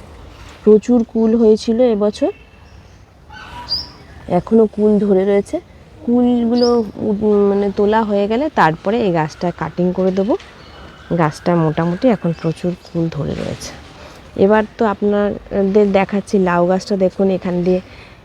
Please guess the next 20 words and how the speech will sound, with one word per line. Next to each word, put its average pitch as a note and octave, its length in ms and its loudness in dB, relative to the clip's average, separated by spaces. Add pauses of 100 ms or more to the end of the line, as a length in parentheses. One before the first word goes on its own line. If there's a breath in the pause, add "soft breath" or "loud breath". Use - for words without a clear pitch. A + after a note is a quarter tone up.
(160)
ওইখানে F3+ 260 2 (160)
তিনটে A#3 340 6 (120)
লাউ G3 140 4 (120)
একসাথে G3 320 -4 (100)
হয়েছিল F#3 380 0 (680 loud breath)
এই E3+ 120 6
জায়গাটাতে, E3+ 500 2 (260)
এখন G3+ 260 -2 (240)
এখানে F#3+ 280 0 (120)
একটা - 280 -2
লাউ F#3 120 4 (100)
রয়েছে F3+ 260 2 (480 loud breath)
আর F#3 80 6 (100)
বাকি F3 280 4
দুটো F#3 160 4 (120)
লাউ E3 120 2 (140)
তুলে G#3+ 260 4
নেওয়া D#3+ 240 4
হয়ে D3 200 -4
গেছে। - 220 -8